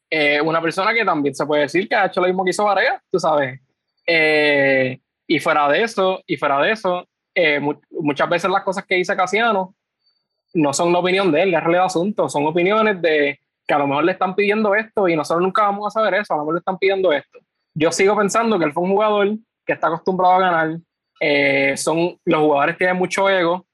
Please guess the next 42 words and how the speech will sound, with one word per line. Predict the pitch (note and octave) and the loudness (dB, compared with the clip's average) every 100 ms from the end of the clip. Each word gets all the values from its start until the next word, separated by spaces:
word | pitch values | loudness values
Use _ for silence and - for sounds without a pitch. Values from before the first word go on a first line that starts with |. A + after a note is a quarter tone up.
| _ - | _ -4
y | D#3 | -2
cuando | D#3 C#3+ | 0 0
hay | C#3+ | -2
dos | C#3+ F#3 | 0 0
jugadores | F#3 F3+ F3 F3 E3+ | 2 2 2 0 0
de | D#3 | 0
la, | D3 C#3+ | -2 -2
como | D3 C#3+ | -4 -2
la | C3+ | 0
talla | C#3+ E3 | 0 0
que | E3 | -2
fue | F3+ | -2
Casiano | F3 F3+ F3 | -2 0 2
y | |
lo | F3 | 2
que | E3 | 0
es | |
Varela, | E3+ G3+ A3 E3 E3+ _ _ _ _ - | 0 0 0 -2 -10 _ _ _ _ -6
que, | C#3+ - - | -4 -4 -6
que | D3+ | -2
no, | C3+ C3 - | -2 -4 -4
que | D3+ C3+ | -4 0
no, | D3 E3 E3+ E3 _ | 2 2 2 0 _
¿verdad? | D#3 C#3 F3 | -4 0 0
Que, | E3+ C#3 | 0 -2
que | C#3+ | -2
no | C3+ | -2
quieren | C#3+ E3 E3+ | 0 -2 0
transar | E3+ E3 E3+ | -4 -2 -2
por | E3+ | 0
esa | D#3+ F3+ | 0 0
parte, | A3 G#3+ F#3+ F3 - _ - | -2 -2 -4 -4 -8 _ -8
las | C#3 | -6
cosas | - C#3+ | -4 -4
se | E3 | 0
van | D#3+ F#3 | 0 2
a | |
dar. | E3 E3+ | 2 0
También | E3+ D3+ C#3+ | 0 -2 0
quiero | F3 | 0
mencionar | F3+ F#3 F#3 F#3 F#3+ | 0 -2 -2 -2 -2
que | G3 D3 | -2 -2